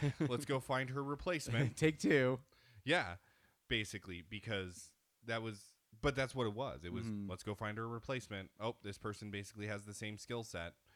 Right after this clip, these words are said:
Speaker 1: 'cause you found a lot of 'em.
Speaker 2: Mm, oh, yeah.
Speaker 1: Yeah, there were a finite amount of skill sets and a shit ton of people.
Speaker 2: Mm-hmm.
Speaker 1: Like, a shit ton.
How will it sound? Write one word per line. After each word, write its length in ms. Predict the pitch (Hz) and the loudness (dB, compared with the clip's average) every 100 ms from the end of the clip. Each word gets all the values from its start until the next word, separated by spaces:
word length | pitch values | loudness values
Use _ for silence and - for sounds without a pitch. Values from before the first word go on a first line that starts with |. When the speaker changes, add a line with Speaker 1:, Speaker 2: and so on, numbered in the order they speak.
| _ _ | _ _
Speaker 1:
'cause 200 | 131 113 | -2 -2
you 60 | 101 | -2
found 280 | 107 95 76 | -4 -4 -4
a 60 | |
lot 260 | 71 78 73 | -8 -8 -8
of 60 | 69 | -10
'em. 160 | 71 85 - | -14 -10 -4
Speaker 2:
Mm, 260 | 165 151 127 | 0 0 6
oh, 120 | 143 | 6
yeah. 80 | 123 | 8
Speaker 1:
Yeah, 160 | 101 82 67 | 4 -2 -6
there 120 | 98 | -6
were 100 | 95 95 82 | -6 -10 -16
a 40 | |
finite 560 | 98 123 120 120 117 113 | -4 0 0 0 -2 -2
amount 260 | 110 110 107 | -2 -2 -4
of 60 | |
skill 260 | - 117 107 | -4 -4 -4
sets 440 | - 101 92 - | -4 -6 -6 -10
and 520 | 92 87 87 85 82 - _ _ _ _ _ 76 | -8 -8 -10 -12 -12 -16 _ _ _ _ _ -8
a 120 | 78 | -6
shit 640 | - - - - 87 85 | -4 -6 -6 -4 -4 -6
ton 240 | - 82 76 | -8 -10 -12
of 100 | 73 | -12
people. 460 | 76 71 71 73 - | -14 -16 -18 -14 -6
Speaker 2:
Mm-hmm. 380 | 117 117 113 110 - | -4 -2 -2 -4 -4
Speaker 1:
Like, 240 | 87 82 - | -4 -4 -4
a 160 | 87 85 | -4 -4
shit 400 | - - 80 - | -6 -6 -8 -8
ton. 320 | 76 69 | -12 -12